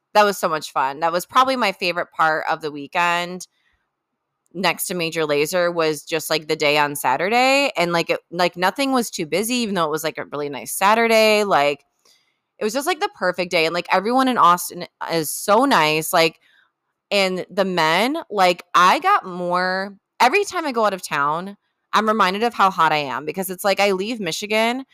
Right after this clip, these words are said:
and I get so much more fucking attention when I'm not in Michigan. Like, if I'm in New York or L A or Austin, like,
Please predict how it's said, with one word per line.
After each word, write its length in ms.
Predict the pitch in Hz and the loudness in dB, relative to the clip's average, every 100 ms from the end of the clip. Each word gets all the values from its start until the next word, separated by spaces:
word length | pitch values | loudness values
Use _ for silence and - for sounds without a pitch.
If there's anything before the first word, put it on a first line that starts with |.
| _ _ - | _ _ -2
and 100 | 208 | 2
I 80 | 226 | 2
get 160 | 370 - | 0 -6
so 640 | - - - - 185 196 | -14 -12 -6 2 6 6
much 260 | 247 285 220 | 4 -2 -4
more 240 | 190 196 | -2 -2
fucking 380 | - 170 190 170 | -2 -4 -4 -8
attention 640 | 156 135 135 - 60 92 | -8 -10 -12 -14 -14 -10
when 120 | - 185 | -2 0
I'm 100 | 180 | 2
not 160 | 165 | 2
in 100 | 160 | 2
Michigan. 560 | 143 147 - 90 78 - - - - | -2 -8 -6 -6 -6 -8 -18 -20 -4
Like, 120 | 175 | -2
if 140 | 160 175 | 2 2
I'm 180 | 151 | 2
in 100 | 147 147 | 0 -4
New 100 | 139 | -2
York 440 | 180 262 269 269 | 4 6 6 2
or 140 | 175 151 | 2 4
L 200 | 143 151 | 4 4
A 340 | 226 240 240 226 | 4 6 4 2
or 160 | 170 - | 2 4
Austin, 540 | 202 233 - 233 233 | 4 2 -4 -4 -2
like, 260 | 180 160 | -2 -2